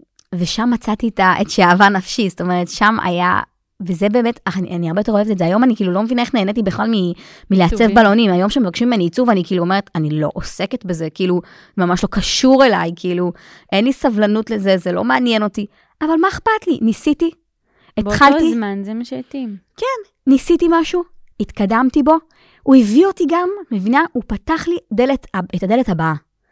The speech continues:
Speaker 1: פשוט לנסות. לכן אני אומרת גם לחברות שלי, "מה אכפת לך? את קצת טובה בזה? את קצת מתעניינת בזה? תתחילי להתקדם שם." זה לא מזיק. זה לא מזיק להתקדם באיזה תחום ואחר כך להשאיר את זה, כן? זה,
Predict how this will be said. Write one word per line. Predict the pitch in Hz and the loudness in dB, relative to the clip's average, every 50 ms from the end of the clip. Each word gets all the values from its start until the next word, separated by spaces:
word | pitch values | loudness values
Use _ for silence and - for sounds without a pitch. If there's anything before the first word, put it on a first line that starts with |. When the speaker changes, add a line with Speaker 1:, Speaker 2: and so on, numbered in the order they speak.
| _ _ _ _ _ _ _ - - - | _ _ _ _ _ _ _ -20 -10 0
Speaker 1:
פשוט | - 262 - - - 427 494 - - - - - | 0 2 2 4 2 2 2 0 -6 -12 -4 -2
לנסות. | 214 208 196 185 180 - - - 202 180 - - - _ _ - - | 0 0 0 -2 -2 -4 -4 -2 -4 -4 -4 -10 -20 _ _ -6 -4
לכן | 220 - 330 349 359 | -2 0 0 2 2
אני | 349 311 | 4 4
אומרת | 311 330 349 330 - - | 2 2 0 -2 -4 -4
גם | 285 302 320 | -2 -2 -2
לחברות | 320 - 254 214 208 220 233 | -2 -4 -6 -6 -4 -6 -6
שלי, | - 262 226 190 170 _ _ _ _ _ _ _ _ _ - 277 | -4 -4 -6 -6 -6 _ _ _ _ _ _ _ _ _ -6 -4
"מה | 311 349 | -4 -4
אכפת | 349 - - 359 320 - | -4 -4 -4 -4 -4 -2
לך? | 254 202 - - - | -4 -6 -6 -10 -14
את | - - | -14 -12
קצת | - - - 330 320 - | -12 -8 -6 -6 -6 -4
טובה | - 320 294 320 302 311 | -4 -2 -2 0 -2 -2
בזה? | 311 320 330 320 _ _ _ _ _ _ _ _ _ _ _ _ - | -2 -4 -4 -6 _ _ _ _ _ _ _ _ _ _ _ _ -10
את | 254 - | -8 -8
קצת | - - 330 302 311 | -6 -4 -4 0 0
מתעניינת | 302 - 277 262 262 269 277 277 - | 0 2 2 2 2 2 2 0 0
בזה? | 302 277 311 311 311 _ _ _ _ _ _ _ - | 0 0 0 0 -2 _ _ _ _ _ _ _ -12
תתחילי | - - - - - 508 508 508 | -12 -10 -6 -2 2 2 2 2
להתקדם | 494 - - 440 427 427 427 403 | 0 -2 0 0 0 0 0 -2
שם." | - - 214 185 175 _ _ _ _ _ _ _ _ _ - | -4 -4 -4 -6 -6 _ _ _ _ _ _ _ _ _ -8
זה | 196 226 294 | 0 2 4
לא | 330 330 349 370 339 | 4 4 2 2 0
מזיק. | 233 196 143 - _ - - _ _ _ _ _ - | 0 -2 -6 -8 _ -20 -20 _ _ _ _ _ -2
זה | 220 262 311 | 2 2 4
לא | 359 381 | 4 4
מזיק | 370 320 - 240 | 2 0 -2 -4
להתקדם | 202 - - 208 190 196 190 | -6 -6 -6 -4 -4 -2 2
באיזה | 185 180 175 180 170 | 2 2 2 0 -4
תחום | - - 339 320 277 | -6 -4 -2 -2 -2
ואחר | 214 - 262 | -2 -4 -4
כך | - 269 - | -8 -4 -4
להשאיר | 233 185 - - 208 196 | -4 -4 -4 -4 -4 -4
את | 190 170 | -4 -6
זה, | 160 - _ _ _ _ _ _ | -6 -12 _ _ _ _ _ _
כן? | - 269 294 311 - _ _ _ _ _ _ - | -4 -2 -2 -2 -4 _ _ _ _ _ _ -6
זה, | 226 208 | -4 -4